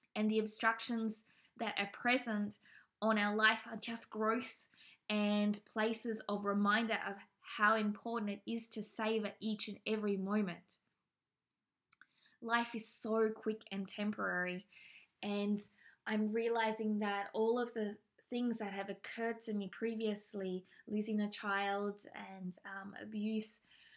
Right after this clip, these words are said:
on other fronts, were just now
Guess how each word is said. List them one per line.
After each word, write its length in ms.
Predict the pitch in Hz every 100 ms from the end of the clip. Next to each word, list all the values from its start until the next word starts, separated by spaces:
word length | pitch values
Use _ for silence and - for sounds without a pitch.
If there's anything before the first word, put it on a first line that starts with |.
| - _
on 180 | 214 208 -
other 280 | 214 220
fronts, 520 | 214 214 208 202 208 - _ _ _ _
were 200 | 214 233
just 680 | 233 247 226 233 - - - _ _ -
now 640 | 220 220 226 220 208 214